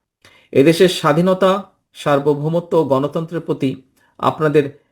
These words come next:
দৃঢ় অবস্থানের সাথে কিন্তু আমাদের বিন্দুমাত্র পার্থক্য নেই। স্বৈরাচারের, যে স্বৈরাচারকে বাংলাদেশের মানুষ কিছুদিন আগে বিতাড়িত করেছে,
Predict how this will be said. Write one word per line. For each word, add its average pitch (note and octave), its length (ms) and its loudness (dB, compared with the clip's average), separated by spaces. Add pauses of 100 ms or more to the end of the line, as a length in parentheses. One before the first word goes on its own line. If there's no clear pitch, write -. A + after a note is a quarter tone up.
(140)
দৃঢ় D3 300 4
অবস্থানের E3+ 540 -2
সাথে F3+ 260 -4
কিন্তু F3 240 -4
আমাদের E3 540 -2
বিন্দুমাত্র C3 600 -2
পার্থক্য - 560 -12
নেই। - 220 -18 (880)
স্বৈরাচারের, D3+ 680 0 (580)
যে B2 140 0
স্বৈরাচারকে C#3+ 680 -2
বাংলাদেশের A#2+ 640 -6
মানুষ B2 520 0 (1400)
কিছুদিন C3 380 -2
আগে A#2+ 220 2
বিতাড়িত B2+ 460 2
করেছে, G2 400 -6